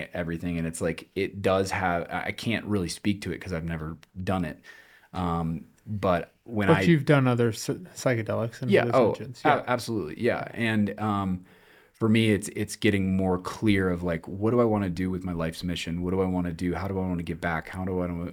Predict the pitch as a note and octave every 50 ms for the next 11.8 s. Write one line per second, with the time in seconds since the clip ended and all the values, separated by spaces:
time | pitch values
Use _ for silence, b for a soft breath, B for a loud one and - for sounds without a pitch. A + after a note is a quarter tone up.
0 | - F2 F#2 F#2 F2 F2 D#2+ - - E2+ F#2 F#2 F#2+ F2+ F2 E2 - - - G2
1 | F2+ F2 F2 E2+ E2 - - - F#2 F2 - - E2+ - - F2+ E2 E2 E2 E2
2 | E2 E2 D#2+ E2+ E2 - E2 E2 E2 - - E2+ D#2 E2 E2 E2 D#2+ - G#2 F#2+
3 | F2 E2+ E2 B B B B B B B B B - G#2+ G#2+ - G2+ F#2+ F#2 F2+
4 | E2 F2+ F2+ F2+ F2 F2 F2 E2+ F2+ F2+ E2+ F2+ E2+ E2 E2 E2 E2+ - F2+ F2
5 | E2+ E2+ E2 E2 - F2+ E2+ D#2+ D#2+ - - - G#2 F2+ E2+ E2 - E2+ E2+ E2
6 | E2+ D#2 - - - - - - A2+ A2 A2 G#2+ G2+ F#2 F2 E2+ E2 E2 E2 D#2+
7 | E2 F2+ F#2 F2 D#2+ D2+ - - - - F#2+ F2 F2+ F#2 F2 E2+ E2 - - -
8 | _ _ _ _ - G#2+ A2 G#2 G#2 G#2 G2+ - G#2+ F#2 E2+ D#2+ D#2 - - -
9 | - G2+ G2+ G#2 G2 F#2 D#2+ E2 E2 - - - F#2 F2 E2 D#2+ - E2+ E2 D#2+
10 | D#2+ - - G2 F#2+ F2 E2 - - G2+ F2 D#2 E2+ D#2 E2 D#2 D2 C#2+ C#2+ -
11 | - D#2+ D#2 C#2+ C#2+ C#2 C#2 C2 C2 - - D2 C2 C2+ - -